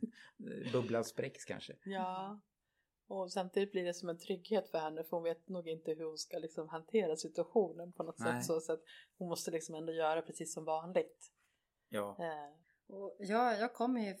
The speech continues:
Speaker 3: från, ehm, ehm, har ju morföräldrar som var bönder.
Speaker 1: Mm.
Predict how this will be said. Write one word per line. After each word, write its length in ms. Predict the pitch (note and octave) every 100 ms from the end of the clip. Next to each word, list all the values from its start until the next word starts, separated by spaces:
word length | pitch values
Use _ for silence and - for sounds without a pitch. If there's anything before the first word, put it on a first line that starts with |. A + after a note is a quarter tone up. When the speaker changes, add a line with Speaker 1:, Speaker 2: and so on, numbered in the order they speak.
| - _ - -
Speaker 3:
från, 360 | - F3 D#3+ D#3
ehm, 360 | D3+ D3+ C#3 - - -
ehm, 500 | E3+ D3+ D3 C3+ - - _ _ _ _
har 120 | -
ju 140 | F3 E3
morföräldrar 680 | F3+ F3+ D#3 D#3+ D3 D#3+ D#3+
som 460 | E3 D3 C#3 - D#3+
var 140 | D3
bönder. 600 | C3+ C3+ D3 C#3 C#3+ D#3+ G3
Speaker 1:
Mm. 300 | F#3+ G3